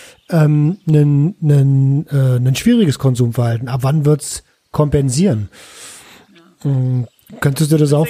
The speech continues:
Speaker 2: ist
Speaker 1: vorstellen?
Speaker 2: es schwierig, da, sorry für die Unterbrechung, aber es ist schwierig dazu, äh, festzustellen, was da das ideale Alter ist, weil, äh, ich wüsste es nicht. Wüsstest du, ab welchem Alter man da das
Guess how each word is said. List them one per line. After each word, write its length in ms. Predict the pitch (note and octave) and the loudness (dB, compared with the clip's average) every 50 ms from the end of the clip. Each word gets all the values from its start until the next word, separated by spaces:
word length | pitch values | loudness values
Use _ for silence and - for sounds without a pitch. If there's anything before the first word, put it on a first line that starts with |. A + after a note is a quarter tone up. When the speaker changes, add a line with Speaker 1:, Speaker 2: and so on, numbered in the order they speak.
| - F#3 F3+ | 0 -2 -2
Speaker 2:
ist 60 | E3 - | 0 -2
Speaker 1:
vorstellen? 120 | G3 G3+ | -4 -4
Speaker 2:
es 60 | G3+ - | -4 -6
schwierig, 720 | - - F#3 G#3+ A#3 A3+ A3+ A3+ A3+ - - - - - _ - | -6 -4 -2 0 0 0 0 -2 -4 -4 -12 -18 -18 -20 _ -12
da, 480 | - F3+ - F3 - - - F2 E2+ E2 | -6 -4 -2 -2 0 0 0 -2 -2 -4
sorry 240 | - - F3 - D#3+ | -4 -6 -6 -6 -6
für 100 | - - | -8 -10
die 120 | E2 E2+ | -10 -8
Unterbrechung, 420 | E3+ E3+ E3+ E3 F3 F3 F3 - E3 | -6 -6 -6 -4 -4 -6 -6 -6 -8
aber 120 | D#3+ D#3 | -6 -6
es 60 | D#3+ - | -6 -6
ist 60 | - | -6
schwierig 260 | - - F#3+ G#3 G#3 - | -2 0 0 0 0 0
dazu, 760 | F#3+ F#3 F3+ - - F3+ E3+ E3+ F3 F#3+ F#3+ F#3 - - G#3 - - _ - - - - - _ _ - - - - - - - | -2 -2 -2 -4 -8 -8 -6 -6 -6 -8 -8 -10 -12 -14 -18 -20 -20 _ -16 -14 -14 -14 -16 _ _ -20 -20 -20 -20 -18 -14 -12
äh, 680 | E3+ - D#3+ D#3 D3+ D3 D3 D3 C#3+ C3 B2 - - - | -8 -6 -6 -4 -4 -4 -4 -4 -6 -6 -8 -8 -10 -10
festzustellen, 560 | - - F#3+ F#3 F#3+ - F3+ - F#3+ F#3 F3 | -6 -6 -6 -4 -4 -8 -6 -4 -4 -4 -2
was 140 | - F3+ F#3 | -4 -6 -4
da 100 | - F3+ | -4 -4
das 160 | E3 E3 D#3 | -4 -4 -6
ideale 420 | F3 - - E3+ E3 E3 D#3+ D#3 - | -6 -8 -6 -4 -4 -4 -2 -4 -4
Alter 380 | - E3+ F#3+ G3 - D#3 C#3+ | -2 -2 -2 -4 -4 -6 -8
ist, 300 | - D#3 F3+ - - - | -8 -8 -10 -12 -14 -12
weil, 380 | - C#3+ C#3 C#3 C#3 C#3+ C#3+ C#3 _ _ _ _ _ - _ _ _ _ _ _ | -10 -8 -8 -6 -8 -8 -10 -14 _ _ _ _ _ -20 _ _ _ _ _ _
äh, 380 | D3 - - - B2 - - C3+ C#3 C#3 - - _ _ | -20 -20 -20 -18 -18 -18 -18 -20 -20 -20 -20 -20 _ _
ich 80 | - - | -14 -8
wüsste 200 | F#3 F#3 - G3 | -8 -8 -4 -2
es 60 | - - | 0 2
nicht. 160 | F#3+ F#3 F#3+ F#3+ | 2 2 0 -2
Wüsstest 600 | F#3 D#3 D#3+ F#3 - F#3+ C4+ - - - - - | -6 -6 -8 -10 -6 -6 -6 -6 -6 -10 -10 -8
du, 80 | B3 B3+ | -6 -6
ab 120 | A3+ F#3+ | -6 -4
welchem 240 | G3 G3+ - - F#3+ | -4 -6 -6 -4 -4
Alter 320 | F#3 E3+ F#3 F#3+ F3 F3+ F#3+ | -2 -2 0 0 2 2 2
man 200 | F#3+ F#3 F#3 F#3+ | 2 2 0 0
da 160 | F#3+ F3+ F3 | -2 -6 -6
das 240 | E3+ F3 E3 - - | -6 -8 -10 -10 -12